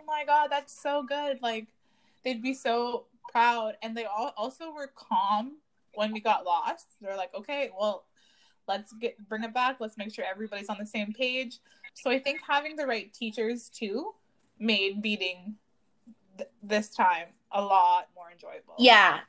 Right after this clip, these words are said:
Speaker 2: because I think, like, it takes a certain person to be able to teach, because I
Speaker 1: Mm-hmm.
Speaker 2: think when you're listening to someone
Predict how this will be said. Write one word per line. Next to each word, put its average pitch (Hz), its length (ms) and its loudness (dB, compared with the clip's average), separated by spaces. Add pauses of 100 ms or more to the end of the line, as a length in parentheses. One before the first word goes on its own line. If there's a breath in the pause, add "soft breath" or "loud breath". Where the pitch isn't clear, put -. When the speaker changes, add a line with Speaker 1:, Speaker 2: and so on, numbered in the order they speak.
Speaker 2:
because 302 320 10
I 277 120 10
think, 339 580 2 (340)
like, 262 220 8
it 240 160 8
takes 269 300 4
a 381 120 10 (120)
certain 277 340 6
person 247 480 6
to 262 80 -2
be 233 220 4
able 214 220 6
to 226 100 -6
teach, - 600 -2 (300 soft breath)
because 240 720 10
I 247 80 10
Speaker 1:
Mm-hmm. 247 180 0
Speaker 2:
think 302 380 4
when 320 180 10
you're 302 260 10
listening 269 520 8
to 277 120 10
someone 233 680 10